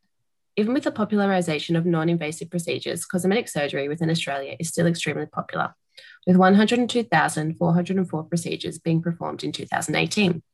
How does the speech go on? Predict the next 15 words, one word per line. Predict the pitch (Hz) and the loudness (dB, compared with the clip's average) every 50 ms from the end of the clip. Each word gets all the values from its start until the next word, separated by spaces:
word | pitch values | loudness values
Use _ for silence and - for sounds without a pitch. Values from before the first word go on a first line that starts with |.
| _ _ _ _ _ _ _ _ - | _ _ _ _ _ _ _ _ 4
Thirty-four | 233 240 262 262 285 285 | 6 6 6 6 4 4
thousand | 285 - 180 170 175 170 180 170 170 | 4 4 4 4 4 4 4 2 4
eight | 160 160 170 | 2 2 2
hundred | 190 175 - 180 | 2 2 2 2
ninety-three | 175 175 165 170 175 180 180 - - 160 156 | 2 2 4 2 2 0 -2 -2 -2 -2 -2
of | 156 | 0
these | 160 147 160 - | -2 -4 -4 -6
procedures | - 165 - - 160 160 170 175 170 - | -10 -10 -6 -6 -6 -4 -4 -4 -4 -2
were | 175 170 | -4 -2
performed | 170 180 170 190 165 151 156 156 - | -2 -2 -2 -2 -2 -2 -2 -4 -4
on | - 160 | -4 -4
the | 165 | -2
face | 165 - 156 151 - - | -2 -4 -6 -6 -6 -8
and | 160 165 | -8 -6
head. | 160 - - | -6 -8 -8